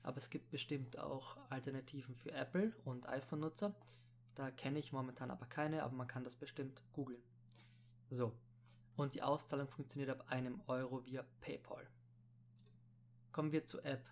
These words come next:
Nummer vier. Das ist nicht mehr ganz mit Apps Geld verdienen, aber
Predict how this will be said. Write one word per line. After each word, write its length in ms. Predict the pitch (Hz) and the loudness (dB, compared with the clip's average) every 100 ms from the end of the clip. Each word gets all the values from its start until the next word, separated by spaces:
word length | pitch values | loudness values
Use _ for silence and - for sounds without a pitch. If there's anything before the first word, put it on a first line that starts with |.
| 170 | -4
Nummer 320 | 135 123 131 | 0 0 -2
vier. 500 | - - 139 156 233 - - - - - - - - - - | -6 -4 4 6 6 2 -18 -20 -20 -20 -20 -20 -20 -16 -4
Das 160 | - | -2
ist 380 | - 156 143 - | 4 4 4 2
nicht 220 | 147 - | 0 0
mehr 100 | 135 | -2
ganz 760 | 127 127 131 185 247 - - - - - - | 0 2 6 6 6 2 0 -2 -16 -20 -10
mit 220 | - 147 - | -2 -2 2
Apps 300 | 151 - - | 0 0 0
Geld 220 | 143 147 | 0 2
verdienen, 380 | 165 147 160 170 | 0 2 2 2
aber 480 | 131 131 127 127 | 2 4 4 2